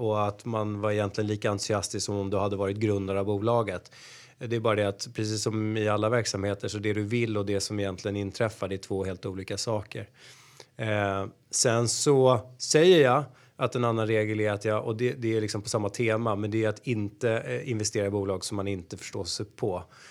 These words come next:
Eh, och då faller jag ofta, det är liksom, det exkluderar hela den här biotekniksektorn.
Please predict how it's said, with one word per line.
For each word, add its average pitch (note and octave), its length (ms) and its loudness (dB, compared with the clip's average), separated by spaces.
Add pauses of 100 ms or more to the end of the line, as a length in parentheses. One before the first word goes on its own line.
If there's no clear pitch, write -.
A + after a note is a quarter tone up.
(280)
Eh, G#2 320 -2
och A2 240 -4
då G#2+ 180 -2
faller G#2+ 260 0
jag G#2+ 80 4
ofta, - 200 -6
det A#2 160 0
är A2 40 2
liksom, A#2 440 -4
det B2+ 140 0
exkluderar A#2 500 2
hela G#2 360 0
den G2 80 -2
här G2 120 0
biotekniksektorn. G2 1800 -2